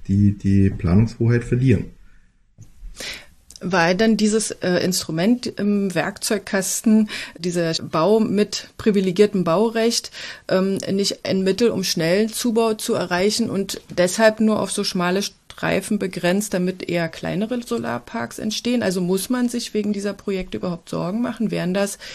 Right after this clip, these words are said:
Speaker 2: Megawatt, ähm, Anlagen?
Speaker 1: Ja, das ist die Frage. Das muss ich zeigen. Es ist mit, äh, großer Wahrscheinlichkeit, ist es ein Zubaubooster.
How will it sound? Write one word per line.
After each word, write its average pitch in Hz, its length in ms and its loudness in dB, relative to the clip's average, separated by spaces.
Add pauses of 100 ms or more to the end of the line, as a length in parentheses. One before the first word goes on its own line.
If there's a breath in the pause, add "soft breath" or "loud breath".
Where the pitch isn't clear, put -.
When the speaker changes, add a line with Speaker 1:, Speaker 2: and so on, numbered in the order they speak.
(160 loud breath)
Speaker 2:
Megawatt, 214 840 0
ähm, 233 420 -4 (100)
Anlagen? 247 640 -4 (720 loud breath)
Speaker 1:
Ja, 117 180 4
das - 160 -2
ist - 160 -4
die 127 40 -4
Frage. 170 280 2
Das - 140 -2
muss 127 180 -2
ich - 100 -12
zeigen. 117 380 2
Es - 140 -2
ist - 180 -2
mit, 131 140 -4 (300)
äh, 104 440 6
großer - 380 0
Wahrscheinlichkeit, 139 540 2
ist - 140 0
es 180 160 6
ein 170 80 4
Zubaubooster. 180 760 0